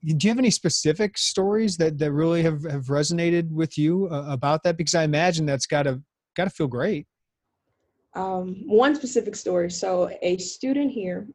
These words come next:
Speaker 2: um, she does her own podcast, and she invited me on her podcast, and she didn't know I would say <laughs> yes to her because she's a student. And I was like, "Yes, I would love to do it. You let me know when, I'm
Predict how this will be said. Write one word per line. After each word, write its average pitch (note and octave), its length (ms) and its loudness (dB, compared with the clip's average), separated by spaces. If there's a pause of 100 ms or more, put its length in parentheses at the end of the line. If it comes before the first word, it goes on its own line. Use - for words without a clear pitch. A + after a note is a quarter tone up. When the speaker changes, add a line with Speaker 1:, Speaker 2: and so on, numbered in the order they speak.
(240)
Speaker 2:
um, F3+ 320 -6
she - 180 -10
does G3 280 -2
her G3+ 120 -4
own G3+ 140 -6
podcast, F3+ 760 -6 (640)
and F#3 380 2
she G#3 200 0
invited G3 460 2
me G3+ 120 -2
on F#3 120 -4
her F3 120 -6
podcast, G3 840 -2
and F3+ 120 -6
she G#3+ 240 -8
didn't G#3 200 4
know G3 120 2
I F#3 100 4
would F3+ 160 0
say F#3+ 180 0
<laughs> - 160 -2
yes - 320 2
to G3+ 140 2
her F3+ 200 0
because G3 340 -4
she's G3 180 -12
a F#3 60 -8
student. F#3 480 -2 (380)
And D#4 120 8
I G4 60 8
was G#4+ 200 8
like, F#4+ 200 8
"Yes, A#4 400 8
I C4 100 4
would D#4 160 4
love D#4 480 4
to F4+ 100 6
do D4+ 260 6
it. B3 160 6
You C4 180 6
let C#4 200 6
me C#4 100 6
know C4 220 8
when, C4+ 440 6
I'm G#3 180 0